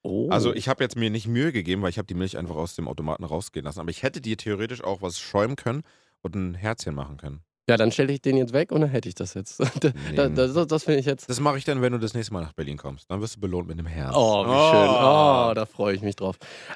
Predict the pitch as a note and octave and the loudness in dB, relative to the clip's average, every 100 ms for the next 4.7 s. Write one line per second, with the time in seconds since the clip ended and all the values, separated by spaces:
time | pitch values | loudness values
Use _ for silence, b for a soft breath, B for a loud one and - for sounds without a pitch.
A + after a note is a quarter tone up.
0 | - C#3 D3+ C#3 D#3+ C3+ G3 A#2 A2 B2 | 0 4 4 4 2 4 4 4 2 4
1 | A#2+ A#2+ B2 A#2+ C#3+ B2+ B2 D3+ F3+ - | 4 4 2 2 2 4 4 2 0 0
2 | F3+ - G#2+ C#3 C#3 D#3+ D3 - - G3 | -2 -4 -4 0 0 0 0 0 0 0
3 | - C#3 C#3 C3+ B2+ D3 E3+ F3+ - F3 | 2 4 4 2 0 0 0 -2 0 0
4 | F3+ D3 C#3+ C3 - C3+ | 2 2 2 2 0 -2